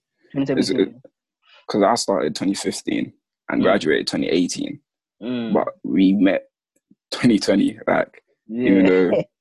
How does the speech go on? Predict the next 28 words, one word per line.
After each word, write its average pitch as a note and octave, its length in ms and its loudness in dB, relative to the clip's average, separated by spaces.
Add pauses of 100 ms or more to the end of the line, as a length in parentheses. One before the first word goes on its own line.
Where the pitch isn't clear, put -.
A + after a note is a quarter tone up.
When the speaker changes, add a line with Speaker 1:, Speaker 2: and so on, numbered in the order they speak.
(120)
Speaker 1:
<laughs> - 300 -6
Speaker 2:
I D2 40 0
went F2+ 240 2
to E2 60 -6
the F2 80 -2
same F#2 240 0
church, F2+ 320 0
but D#2+ 60 2
obviously D2+ 400 -2
when - 240 -4
you G#2 100 0
started A#1 320 -4
going, D2 220 -2
I'm E2+ 100 -4
guessing - 380 -8
it - 60 -20 (520)
was - 140 -12
probably A2 260 -2
Speaker 1:
Yeah. G#2+ 60 -2
Speaker 2:
twenty - 240 -4
eighteen - 560 -4
or - 100 -10
twenty - 240 -6
nineteen - 460 -6
Speaker 1:
Yeah. - 80 -10
Speaker 2:
when - 260 -6 (200)
I - 80 -4
already - 420 -6